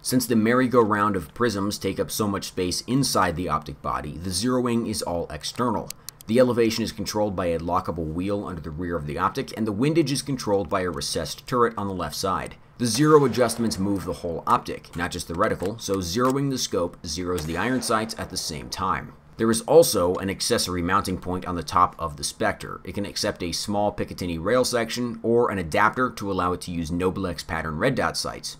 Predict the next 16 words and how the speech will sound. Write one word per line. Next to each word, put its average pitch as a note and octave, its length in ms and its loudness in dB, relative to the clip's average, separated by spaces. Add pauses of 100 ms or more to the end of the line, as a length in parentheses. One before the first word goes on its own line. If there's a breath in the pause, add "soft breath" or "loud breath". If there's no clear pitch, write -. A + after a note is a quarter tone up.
none B2 160 -2
of B2 100 -2
which B2+ 300 -4
are B2+ 140 -6
really F2+ 420 -6
any D2+ 260 -10
good. - 320 -8 (460 soft breath)
Wow, C#3 280 8
this D#3+ 140 -4
thing G#3+ 140 0
sounds E3 280 4
pretty D#3+ 220 2
good D3 180 4
so C#3+ 200 0
far, F2 320 2
right? F2+ 240 -2